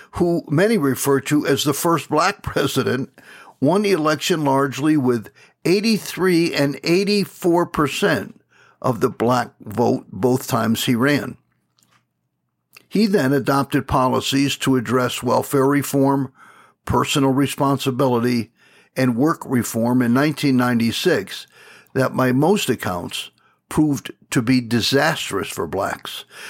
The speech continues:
especially in the area of crime and mass incarceration. Schools were in bad condition and failing,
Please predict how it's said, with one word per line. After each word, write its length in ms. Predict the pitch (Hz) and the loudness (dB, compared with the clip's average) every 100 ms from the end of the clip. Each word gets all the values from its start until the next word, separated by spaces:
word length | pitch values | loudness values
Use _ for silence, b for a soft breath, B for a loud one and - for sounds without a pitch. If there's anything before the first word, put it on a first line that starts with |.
| B | B
especially 640 | 123 - 147 160 - 131 120 | -4 -2 0 0 0 -2 0
in 160 | 120 | 2
the 160 | 127 123 | 2 2
area 380 | 113 107 113 123 | 0 0 2 2
of 260 | 117 - | 0 -2
crime 540 | - 143 120 110 107 120 B B B _ - | -4 0 0 0 -2 -6 B B B _ -2
and 260 | 123 117 | 2 2
mass 480 | 120 120 113 - - - - | 2 0 0 -4 -8 -12 -2
incarceration. 1080 | 127 - 113 - 117 117 120 - - - - _ _ _ _ b b b b b b | -2 0 -2 -4 -2 0 0 -2 -10 -14 -18 _ _ _ _ b b b b b b
Schools 540 | - - 143 147 135 | -10 -2 2 2 2
were 200 | 127 139 | 2 2
in 160 | - 120 | 2 0
bad 360 | 120 131 143 - | 0 0 0 0
condition 540 | 143 131 139 - 143 | 0 2 0 0 0
and 160 | 139 - | 0 -2
failing, 600 | 151 139 113 101 123 | 2 2 2 -2 -2